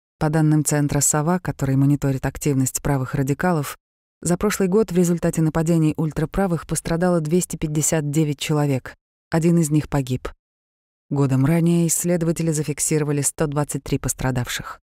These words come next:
В основном такие нападения практикуют группы несовершеннолетних, некоторым из них нет и шестнадцати лет.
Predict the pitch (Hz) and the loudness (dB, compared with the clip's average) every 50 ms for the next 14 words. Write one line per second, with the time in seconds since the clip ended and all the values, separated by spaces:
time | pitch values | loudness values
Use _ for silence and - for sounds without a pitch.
0 | _ _ _ _ _ _ _ _ _ _ _ _ _ _ _ _ _ _ _ _ | _ _ _ _ _ _ _ _ _ _ _ _ _ _ _ _ _ _ _ _
1 | _ _ _ _ _ - 180 190 - 226 220 233 254 247 240 233 214 - - 220 | _ _ _ _ _ -2 0 2 2 2 4 4 4 4 2 0 -4 -2 -2 0
2 | 214 202 190 - 185 180 202 208 202 190 180 175 - 165 160 - - 185 - - | 0 0 0 0 2 2 2 4 4 2 2 0 -2 -4 -6 -4 -4 -4 -2 0
3 | 196 190 180 170 170 190 196 - - 170 175 170 - - 165 170 - - 175 175 | 0 2 2 2 2 0 0 2 2 2 2 2 0 0 -2 -2 0 0 0 2
4 | 170 175 180 180 170 156 - 143 139 135 - - - - - - 170 185 196 185 | 2 4 4 2 2 0 0 -2 -2 -2 -4 -10 -16 -12 -4 0 2 2 2 2
5 | - 151 165 160 160 160 156 143 160 156 143 - 156 151 139 143 - - 139 - | 0 0 0 2 4 4 4 4 2 2 2 2 0 -2 0 -2 -4 -4 -2 0
6 | - 143 139 - - 127 - 139 135 135 123 - - - | 0 0 0 -2 -4 -4 -2 -2 -2 -2 -4 -6 -10 -18